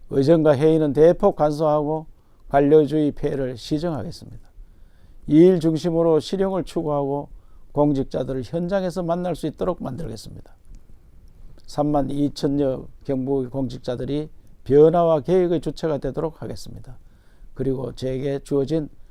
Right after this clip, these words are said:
무거운 정치적 책무도 결코 피하지 않을 것입니다. 보수의 심장인 경북에서 책임과 희생의 바탕을 둔 건강하고 깨끗하고 실력 있는 보수를 재건하는 일에도 앞장서겠습니다.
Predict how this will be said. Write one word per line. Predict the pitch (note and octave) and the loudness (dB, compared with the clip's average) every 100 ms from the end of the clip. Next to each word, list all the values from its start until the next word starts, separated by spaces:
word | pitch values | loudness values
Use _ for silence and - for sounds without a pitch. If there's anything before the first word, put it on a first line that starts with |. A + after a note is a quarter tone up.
| - - - | -20 -18 -4
무거운 | C#3 D3 G3+ G3 C3 | 0 6 6 6 0
정치적 | D#3 D3+ F3 E3+ F3 - - | -2 -2 -4 -2 -4 -4 -20
책무도 | - - E3+ F3 E3 D3 | -10 -6 -4 -4 -4 -4
결코 | F3+ F#3+ G#3+ G#3+ G#3+ - - - | -2 -2 -2 -2 -4 -20 -20 -14
피하지 | - C#3+ B2+ D#3 | -8 -6 -6 -8
않을 | - C3 | -8 -10
것입니다. | G2+ F2+ - - - - - - - - - - - | -10 -14 -14 -16 -18 -20 -20 -20 -20 -20 -20 -20 -14
보수의 | - C#3+ D3+ D#3 | 0 4 4 4
심장인 | C#3 D3 C#3 D3+ B2+ | 2 0 0 0 2
경북에서 | D3+ E3 F#3 C#3 D#3 C#3+ A2 - - - - - | 0 2 0 0 -2 -6 -8 -14 -14 -16 -20 -20
책임과 | - F3 E3 E3 D#3 D3 C#3+ D#3 - - - - - - - - - | 0 4 4 2 2 0 0 -4 -14 -20 -20 -20 -20 -20 -20 -20 -4
희생의 | D#3 F#3 - G3+ D#3 | 0 10 12 12 4
바탕을 | E3 - D3 B2+ | 2 0 -4 -4
둔 | C#3+ B2+ A#2 - - - | -4 -6 -8 -18 -20 -6
건강하고 | C#3 D#3 F#3+ G#3+ G3+ G3 E3+ | 4 4 6 4 4 4 2
깨끗하고 | F3+ - E3 D3+ D3 C#3 - - | -4 -2 0 0 0 -4 -8 -16
실력 | - G3+ G3+ G#3 | -4 -2 4 4
있는 | G3+ F#3 G3 | 2 -2 -4
보수를 | C3+ C#3+ E3 C3+ G#2+ - - _ - - | 0 0 0 -4 -6 -14 -20 _ -20 -10
재건하는 | C#3+ C#3+ C#3 C#3 B2+ | -6 -4 -4 -6 -6
일에도 | C3+ C#3 C#3+ D#3+ | -6 -6 -4 -6
앞장서겠습니다. | - - E3 E3 B2 F#2 - - - | -6 -8 -6 -6 -8 -10 -12 -16 -18